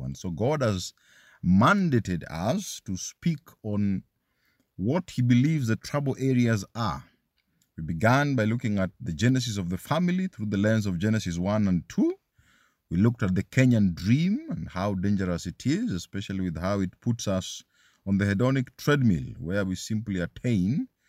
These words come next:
without any real purpose. I hope you're not on one, and if you are,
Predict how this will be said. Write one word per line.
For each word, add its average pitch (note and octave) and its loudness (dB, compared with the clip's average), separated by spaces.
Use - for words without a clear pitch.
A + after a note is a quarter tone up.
without G2 0
any F#2+ 2
real F2+ 2
purpose. - -12
I D2 -10
hope - -8
you're A2 2
not A2+ -2
on G#2 0
one, A#2 2
and E2+ 2
if E2+ -6
you F#2+ 0
are, G3+ 0